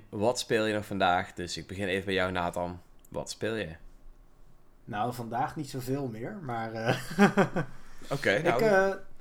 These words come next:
Speaker 1: vertel.
Speaker 2: ik moet eerlijk zeggen, ik ben een beetje in een, eh, in een soort, eh, bui dat ik niet zoveel game. Eh,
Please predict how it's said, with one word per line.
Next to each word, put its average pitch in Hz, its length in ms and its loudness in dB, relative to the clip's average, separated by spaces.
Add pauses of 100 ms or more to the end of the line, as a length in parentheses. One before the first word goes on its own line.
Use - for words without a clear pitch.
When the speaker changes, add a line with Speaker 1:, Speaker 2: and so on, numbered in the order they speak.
(240)
Speaker 1:
vertel. - 220 0
Speaker 2:
ik - 60 2
moet 175 100 4
eerlijk 196 220 0
zeggen, 160 220 -4
ik 165 80 -4
ben 170 120 2
een 160 80 2
beetje 165 320 4
in 156 80 -2
een, 143 240 0
eh, 127 300 -2
in 135 80 -2
een 127 220 0
soort, 123 580 -4
eh, 120 120 -10 (1800)
bui 127 520 2
dat 127 140 -2
ik 127 100 -4
niet 147 120 -4
zoveel 131 320 -6
game. 131 240 -2 (420)
Eh, 117 440 -6